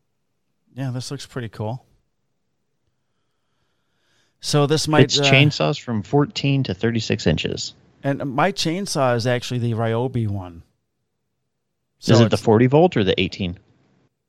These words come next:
Speaker 1: I'm not sure. Kim bought it, and she buys a lot of the forty volt stuff, s-, but I'm not sure if it's, you know, forty or eighteen, but
Speaker 2: I, I say, 'cause mine's the forty volt, and it's a fourteen incher.
Speaker 1: Okay. I think I can also rent a chainsaw from Home Depot.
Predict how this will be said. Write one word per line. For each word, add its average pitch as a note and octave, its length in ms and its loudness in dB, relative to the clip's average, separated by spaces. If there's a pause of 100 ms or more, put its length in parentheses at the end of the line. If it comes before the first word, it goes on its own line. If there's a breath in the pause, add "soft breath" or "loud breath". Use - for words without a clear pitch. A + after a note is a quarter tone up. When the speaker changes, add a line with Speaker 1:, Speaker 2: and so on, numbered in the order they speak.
(440)
Speaker 1:
I'm B2 100 -6
not B2+ 160 -4
sure. A2 240 -6
Kim A#2+ 260 -4
bought G#2 220 -4
it, G2+ 200 -8
and G2+ 120 -12
she A#2 140 -10
buys G#2 260 -6
a G2+ 60 -10
lot G#2 140 -4
of G#2 60 -4
the F#2+ 60 -8
forty A2 300 -8
volt A2+ 260 -8
stuff, B2+ 400 -8
s-, - 120 -18
but A2 200 -8
I'm A2 160 -4
not G#2 180 -8
sure A2+ 180 -8
if G2+ 120 -12
it's, - 360 -16
you G#2+ 120 -10
know, F#2 140 -10
forty F#2+ 360 -12
or F#2 60 -14
eighteen, F#2 460 -14
but F#2 280 -14
Speaker 2:
I, - 160 -4 (500)
I A#2+ 100 -6
say, A2 140 0
'cause G#2 160 -6
mine's A#2 280 2
the G#2 80 -8
forty G2+ 260 -4
volt, F#2 240 -2
and F#2+ 80 -4
it's F#2 160 -6
a F2+ 40 -10
fourteen D#2+ 360 -8
incher. - 380 -8 (180)
Speaker 1:
Okay. G#2+ 320 -10 (100)
I C3+ 100 2
think A3+ 180 -2
I A#3 80 2
can C#3+ 180 0 (320)
also B2 400 0
rent G#2 500 -8 (180)
a G#2+ 280 -6 (220)
chainsaw A2+ 420 -6
from A2 180 -8
Home A2+ 180 -4
Depot. A#2 320 -10